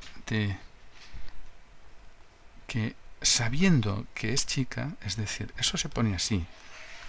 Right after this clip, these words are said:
En la simbología matemática de,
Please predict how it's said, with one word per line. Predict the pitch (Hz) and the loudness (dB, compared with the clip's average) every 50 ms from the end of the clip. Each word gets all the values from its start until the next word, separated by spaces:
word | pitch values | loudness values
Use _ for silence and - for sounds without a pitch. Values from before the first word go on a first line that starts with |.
| - - - - - - - - - - - - - - - - - - | -10 -10 -10 -10 -12 -12 -14 -16 -16 -16 -14 -14 -12 -14 -14 -14 -12 -6
En | - 107 101 101 101 104 | -2 2 2 4 4 4
la | 101 95 | 2 2
simbología | - 107 101 104 101 101 - - - 123 120 120 | 2 2 2 2 0 -2 -2 -2 0 2 2 4
matemática | 113 117 - - 120 120 123 127 - - 131 - - 117 117 | 4 2 2 2 0 0 0 0 -4 -6 -10 -6 -4 -4 -4
de, | 113 120 113 113 113 | -2 -2 -2 -2 -4